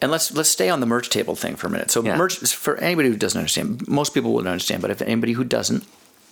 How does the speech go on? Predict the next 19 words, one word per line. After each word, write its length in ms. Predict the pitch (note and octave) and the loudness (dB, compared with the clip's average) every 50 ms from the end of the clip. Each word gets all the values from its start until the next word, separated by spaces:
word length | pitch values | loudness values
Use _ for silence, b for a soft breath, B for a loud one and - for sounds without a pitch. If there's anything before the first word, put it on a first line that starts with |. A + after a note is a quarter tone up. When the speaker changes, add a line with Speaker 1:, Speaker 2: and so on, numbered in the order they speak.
| - - - - - - - - | -20 -20 -20 -20 -14 -10 -8 -4
Speaker 1:
your 160 | - A#2 A#2 | 0 0 2
merch 220 | A#2 A#2 A#2+ A#2 - | 2 2 0 0 0
table 240 | - A#2 A2 A2+ | 0 0 0 0
is 80 | G#2+ G2 | -2 -2
where 140 | G2 A2 A2 | 0 0 0
you 80 | G#2 | 2
sell 420 | G#2 - - G#2+ G2 G2 F#2+ F#2+ - B B B B B B B B B B B B B B B | 2 2 2 2 2 2 0 -2 -4 B B B B B B B B B B B B B B B
your 120 | A#2 A2 | -2 0
C 240 | - - - - - | 2 2 2 2 2
Ds 480 | - B2 A#2 G2+ G2+ G2+ F#2+ E2+ - | 2 2 4 4 4 4 4 4 4
and 100 | - G2+ | 2 0
your 120 | E2 D2 D2 | -4 -4 -2
T-shirts 540 | - - - F3+ - - - B2 - - - | -2 0 2 2 2 2 0 0 2 0 0
and 80 | - D2+ | 0 -2
your 100 | D2 - | -4 -4
coffee 280 | - - D2 - - | -2 -2 -2 0 0
mugs 360 | A#2 G#2+ G#2 G#2 F#2+ - - | 0 0 0 0 0 0 0
and 80 | - D#2 | 0 0
your 240 | D2 D2 C2 - | -2 -4 -6 -6